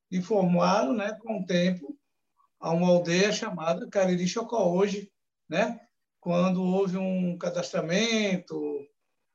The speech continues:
né, de um general chamado General Rondon, e que trouxe o S P I, Proteção aos Povos Indígenas,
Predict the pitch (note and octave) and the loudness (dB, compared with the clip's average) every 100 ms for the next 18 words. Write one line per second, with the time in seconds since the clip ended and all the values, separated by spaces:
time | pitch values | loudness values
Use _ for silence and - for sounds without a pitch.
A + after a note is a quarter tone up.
0 | _ D3 D#3+ F3 E3+ E3 E3 D#3+ D#3 D#3 | _ 0 4 6 6 0 -4 -2 -2 0
1 | D3 D#3+ F3 - E3 D#3+ D#3+ D3 C#3+ C#3+ | 2 4 4 0 -4 -4 -2 -2 -2 -2
2 | D3 D3+ D3+ D3 D3 C#3+ D3+ D3+ D3 C#3 | -2 0 0 2 0 0 -4 -8 -4 2
3 | F3 G3+ G3+ G3 - _ _ _ _ _ | 4 4 4 0 -10 _ _ _ _ _
4 | - F3+ F#3+ F3+ G3+ G3 - G3+ F#3 F#3 | -8 -6 -6 0 4 4 2 -2 0 0
5 | F3+ F3+ F#3 E3+ F#3 A3+ G#3 F#3 F#3 F3 | -4 -6 -4 0 2 2 0 -2 -4 -4
6 | F3 - F#3+ F3+ - F3 E3+ D#3+ D#3+ D3+ | -4 -2 0 -2 -2 -4 -4 -6 -6 -4
7 | F#3+ A#3+ G3 G#3 | 0 2 2 -2